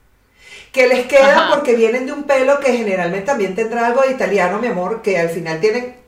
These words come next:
Speaker 1: mucha de la herencia que tiene uno y el pelo lo tendrán también.
Speaker 2: Claro.
Speaker 1: Muchas, pero pasan por todo un proceso en donde al final la, la, la cosa es que sea al natural. Todo.
Speaker 2: Exacto.
Speaker 1: El botox, el relleno, la cirugía,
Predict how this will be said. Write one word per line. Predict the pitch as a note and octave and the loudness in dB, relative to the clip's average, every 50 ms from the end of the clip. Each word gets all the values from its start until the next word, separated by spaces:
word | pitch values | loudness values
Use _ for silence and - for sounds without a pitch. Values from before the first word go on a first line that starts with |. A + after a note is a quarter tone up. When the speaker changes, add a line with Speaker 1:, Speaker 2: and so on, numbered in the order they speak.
| _ _ | _ _
Speaker 1:
mucha | - F#3 F3 F#3 F#3+ F#3 - B3+ | -12 -10 -8 -8 -8 -6 -4 -2
de | A3+ G3+ | -2 -2
la | F#3 | -2
herencia | F3 F3 E3+ - A#3+ A#3+ - | -4 -6 -6 -6 -6 -4 -4
que | G#3 | -4
tiene | - E3 D3+ E3+ F3+ | -4 -4 -4 -4 -4
uno | F3+ F3+ G#3 A#3 G#3+ | -6 -6 -6 -6 -2
y | G#3 F3+ | -2 -2
el | F3 E3 | -2 -2
pelo | D#3+ D#3+ E3+ G3 | -4 -4 -2 -2
lo | G3+ G3 - | -2 -2 -4
tendrán | E3+ D#3 D#3 D3 C#3+ C#3+ | -6 -8 -8 -10 -10 -8
también. | F3 F3+ F3+ G3 B3 C4+ C#4 A#3+ - | -8 -8 -6 -4 -4 -4 -2 -2 -2
Speaker 2:
Claro. | A3+ A3 G#3 G3 E3+ D#3 E3 - - | -2 -2 -2 -4 -6 -8 -10 -8 -4
Speaker 1:
Muchas, | G3+ G#3+ B3+ C#4+ D#4+ E4+ D#4+ - - - - - - - - - - - | 0 0 2 2 2 0 -2 -4 -10 -12 -14 -18 -20 -20 -20 -12 -4 0
pero | A#3 G#3+ A3+ A#3 A#3+ A#3 | 2 4 4 2 2 0
pasan | A#3+ A#3 A3 - D#4+ D#4+ D#4+ D#4+ | 0 0 0 0 -2 -4 -4 -4
por | D#4+ D#4+ C#4 - - | -6 -6 -6 -4 2
todo | C4 B3+ D4+ C#4 C#4+ | 4 4 4 4 0
un | - | -4
proceso | E4+ E4+ E4+ - - C#4 C4 C4 B3+ - C#4 - | -8 -10 -8 -6 -4 -4 -2 -2 -4 -6 -6 -6
en | A#3+ A3+ A3 | -6 -4 -4
donde | A3+ A3 A3 G#3 | -4 -4 -4 -4
al | G#3 | -4
final | G#3 - G#3 G#3 A3+ B3+ B3+ A3+ A3 A#3+ B3 - - - - - - - | -4 -4 -6 -4 -2 -2 -2 0 0 -2 -2 -4 -8 -14 -20 -18 -8 -4
la, | - A3+ A3 G#3+ G#3+ G#3+ G#3+ | 0 2 2 2 2 0 0
la, | G#3+ G#3 G3+ G3 F#3+ F#3+ F#3+ F#3 F#3 F#3 F3+ - - - | 0 0 0 0 0 0 0 0 -2 -4 -6 -10 -6 -2
la | G#3 A#3 C#4+ - | 0 2 2 2
cosa | - A#3+ A#3 - D4+ D4 C#4+ | 0 -2 -2 -2 -2 -2 -2
es | C#4+ D4 D4 | -2 -2 -4
que | C#4 | -6
sea | - - C4+ C4 C4 C#4 - - | -6 -2 -2 0 0 0 0 2
al | B3 A#3+ A3+ G#3+ G#3 | 2 2 2 2 0
natural. | G#3 F#3 - F#3+ E3+ - D3+ C3 - - - - - - _ _ _ - | -2 -4 -4 -6 -6 -6 -6 -6 -8 -10 -12 -14 -20 -20 _ _ _ 2
Todo. | C#4+ C4+ B3+ - - - - - - - - _ _ - | 4 4 4 4 2 -2 -4 -6 -10 -18 -20 _ _ -8
Speaker 2:
Exacto. | G#3+ G3 - A#3+ A#3+ A#3 | -6 -2 0 2 2 2
Speaker 1:
El | A3+ G#3+ | 2 2
botox, | G#3+ B3 A#3+ A#3 A#3 A#3+ A#3+ B3+ B3+ B3 B3+ - - - - - | 4 4 4 4 4 2 2 0 -2 -2 -4 -10 -14 -14 -6 -2
el | A3 A3+ A3 A3 | 0 2 2 2
relleno, | G#3 G#3+ G#3+ G#3 F3+ G3+ A#3 A3+ A3 A3 G#3+ G#3 A3 G#3+ A3 A3 - - | 2 2 2 2 2 2 0 0 0 0 -2 -4 -4 -6 -6 -8 -8 -6
la | A#3 A3+ A3 G#3+ | -4 -4 -4 -4
cirugía, | - A#3 A3 G#3 G#3 G#3 G#3 A3 A#3 A3+ A3 A3 G#3+ G#3+ G#3+ A3 A3 - | -4 -6 -4 -2 0 0 0 0 0 -2 -2 0 0 0 0 -2 -4 -6